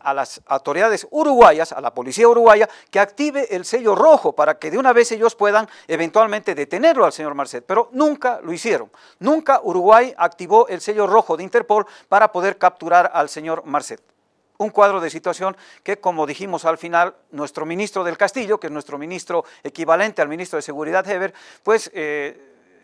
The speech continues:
no sé si, si dentro de las hipótesis también está esta otra. ¿Qué ensalada, Martín?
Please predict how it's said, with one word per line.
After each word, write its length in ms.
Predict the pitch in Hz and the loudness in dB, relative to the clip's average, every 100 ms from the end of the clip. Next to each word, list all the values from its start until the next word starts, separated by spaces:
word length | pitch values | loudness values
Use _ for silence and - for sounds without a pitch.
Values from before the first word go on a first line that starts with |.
| _ | _
no 180 | 175 185 | -8 -6
sé 220 | 180 202 | -2 -2
si, 480 | 196 - 180 175 180 | -2 -8 -12 -12 -12
si 260 | - - 151 | -16 -16 -10
dentro 280 | 160 185 185 | -10 -6 -2
de 40 | |
las 140 | 170 | -2
hipótesis 440 | 202 180 180 175 185 | -4 -8 -6 -8 -6
también 280 | 160 151 165 | -6 -6 -10
está 380 | 147 165 160 | -4 0 0
esta 280 | 165 135 151 | 0 -6 -4
otra. 300 | 139 120 113 - - - - - _ _ _ _ _ _ _ _ | -4 -6 -12 -14 -20 -20 -20 -20 _ _ _ _ _ _ _ _
¿Qué 120 | - | -2
ensalada, 540 | 214 - 202 202 180 156 | -2 2 2 4 4 2
Martín? 320 | 156 156 135 | 0 -4 -12